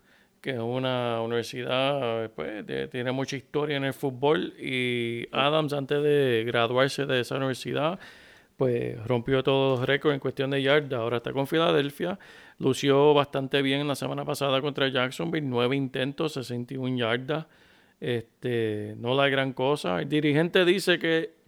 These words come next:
y volvemos, es el dirigente, obviamente, eso es como es decir un padre hablar sobre su hijo, pero el dirigente dice que Adams es una mezcla entre LaGarrette Blount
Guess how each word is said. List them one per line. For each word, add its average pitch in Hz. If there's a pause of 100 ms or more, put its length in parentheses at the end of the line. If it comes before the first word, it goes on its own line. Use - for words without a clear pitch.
(400)
y 127
volvemos, 123
es 113
el 120
dirigente, 120
obviamente, 110
eso 110
es 110
como 117
es 117
decir 120 (340)
un 131
padre 117
hablar 113
sobre 131
su 120
hijo, 131 (360)
pero 131
el 127
dirigente 147
dice 165
que 127
Adams 151
es 135
una 143
mezcla 139 (340)
entre 117
LaGarrette 123
Blount 165